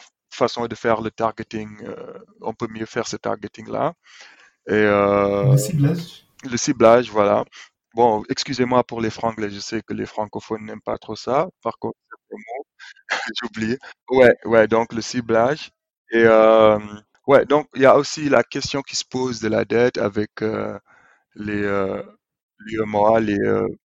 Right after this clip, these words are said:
Speaker 1: les, les, euh, cadres de l'U M O A pour la convergence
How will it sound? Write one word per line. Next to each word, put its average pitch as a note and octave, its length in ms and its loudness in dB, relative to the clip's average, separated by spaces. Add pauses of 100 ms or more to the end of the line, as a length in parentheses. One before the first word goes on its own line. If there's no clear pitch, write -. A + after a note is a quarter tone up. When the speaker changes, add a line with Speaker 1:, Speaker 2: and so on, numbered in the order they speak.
(180)
Speaker 1:
les, G#2+ 420 -6 (300)
les, G#2 260 -4
euh, G2 320 -10 (100)
cadres A#2+ 380 4
de A2 80 -12
l'U G#2+ 240 -10
M G#2+ 160 -10
O G#2 100 -6
A A2+ 140 -2
pour G#2+ 180 -12
la G#2+ 120 -6
convergence G#2+ 800 -12